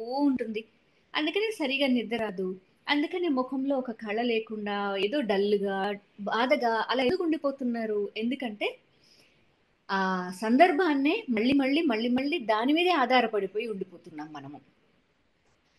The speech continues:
అయితే ఏంటంటే మనకి చిన్నప్పటి నుంచి బాగా we are so much taught. మనకు బాగా నేర్పించింది ఏంటంటే మనము ఏదైనా ఒక సందర్భం ఏర్పడితే, ఏదైనా ఒకటి మనం సాధిస్తే,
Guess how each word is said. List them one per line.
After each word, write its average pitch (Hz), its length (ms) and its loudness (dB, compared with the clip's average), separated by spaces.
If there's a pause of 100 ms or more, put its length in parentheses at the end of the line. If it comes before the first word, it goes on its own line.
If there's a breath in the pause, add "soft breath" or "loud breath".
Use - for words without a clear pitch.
(140)
అయితే 285 180 4
ఏంటంటే 349 520 2
మనకి 285 300 2
చిన్నప్పటి 302 520 -2
నుంచి 302 320 2
బాగా 226 500 2
we 269 120 -4
are 247 300 -4
so 254 340 0
much 339 160 -4 (120)
taught. 240 280 2 (760)
మనకు 214 240 -2
బాగా 208 360 4
నేర్పించింది 277 680 0
ఏంటంటే 254 560 0 (800)
మనము 294 340 2 (2000)
ఏదైనా 294 400 4
ఒక 262 220 2
సందర్భం 247 640 2
ఏర్పడితే, 240 640 0 (420)
ఏదైనా 262 320 4
ఒకటి 269 180 -2
మనం 220 220 0
సాధిస్తే, 214 800 -2